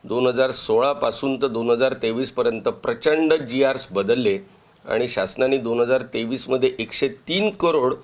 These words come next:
उरले आहेत म्हणून ते स्प्रे पंप घेण्यासाठी किंमत लावली. बाजार मूल्यांकन त्याचं तीन हजार सहाशे पंचवीस रुपये, जेव्हा की बाजारात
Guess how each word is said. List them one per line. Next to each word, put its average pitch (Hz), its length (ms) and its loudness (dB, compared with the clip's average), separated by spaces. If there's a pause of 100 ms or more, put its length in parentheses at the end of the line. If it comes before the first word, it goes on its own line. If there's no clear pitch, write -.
(460)
उरले 131 360 2
आहेत 123 380 2 (420)
म्हणून 120 400 2 (420)
ते 147 100 0
स्प्रे - 480 -2
पंप 170 340 0
घेण्यासाठी 135 500 0
किंमत 135 500 0
लावली. 117 440 0 (120)
बाजार 110 420 0 (140)
मूल्यांकन 127 680 0
त्याचं 113 400 0 (380)
तीन 139 160 2
हजार 139 240 2
सहाशे 113 440 0
पंचवीस 113 540 -2
रुपये, 95 280 -4 (340)
जेव्हा 113 220 2
की 127 120 -2
बाजारात 120 420 0